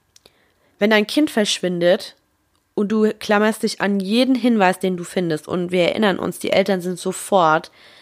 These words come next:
nach Ravenscar ins Ferienhaus gefahren, als die erfahren haben, dass er das gegoogelt hatte am Morgen seines Verschwindens,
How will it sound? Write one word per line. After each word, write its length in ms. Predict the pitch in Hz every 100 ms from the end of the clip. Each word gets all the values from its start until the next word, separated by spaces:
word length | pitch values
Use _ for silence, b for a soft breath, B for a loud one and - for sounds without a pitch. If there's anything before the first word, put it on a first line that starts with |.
| b b b b
nach 220 | 202 190
Ravenscar 840 | 175 202 220 214 202 - 170 165 -
ins 140 | 185
Ferienhaus 640 | - 208 202 175 165 170 -
gefahren, 400 | 175 - 175 175
als 220 | 175 170
die 100 | 175
erfahren 340 | 165 185 185
haben, 140 | 175 175
dass 160 | 170
er 60 | 165
das 180 | 165 -
gegoogelt 600 | 165 - 226 247 190 -
hatte 200 | 156 156
am 120 | 156
Morgen 280 | 156 147 156
seines 280 | 151 151
Verschwindens, 880 | - 156 - 156 156 - 175 254 -